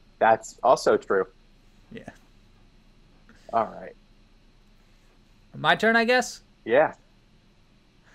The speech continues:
Speaker 2: Have you ever used TiVo?
Speaker 1: I have. I loved the animation the first time you turned it on.
Speaker 2: Exactly. When, okay, now, it came out before we were born. I'll give you that much as a hint.
Speaker 1: Okay.
Speaker 2: But do you wanna take a guess?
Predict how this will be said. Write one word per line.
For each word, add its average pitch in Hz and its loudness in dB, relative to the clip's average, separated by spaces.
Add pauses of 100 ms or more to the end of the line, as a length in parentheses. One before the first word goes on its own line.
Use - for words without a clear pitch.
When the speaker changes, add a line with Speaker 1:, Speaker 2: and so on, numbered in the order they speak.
(160)
Speaker 2:
Have 320 -4
you 415 4
ever 339 0
used 254 -2
TiVo? 139 -2 (880)
Speaker 1:
I 127 4
have. 117 2
I 113 2
loved 110 2
the 110 2
animation 101 -2
the 92 -16
first 104 -4
time 95 -8
you 90 -12
turned 95 -10
it 98 -8
on. 90 -4 (760)
Speaker 2:
Exactly. 117 -6 (520)
When, 214 -2 (140)
okay, 151 0
now, 185 0 (140)
it 190 -4
came 262 -2
out 233 -2
before 190 -2
we 180 -2
were 160 -4
born. 127 -2
I'll 123 -4
give 165 -4
you 175 -4
that 151 2
much 139 -4
as 120 -6
a 117 -4
hint. 104 -8 (440)
Speaker 1:
Okay. 113 -8
Speaker 2:
But 107 -2
do 127 -4
you 127 -2
wanna 127 -4
take 131 -6
a 131 -10
guess? 120 -10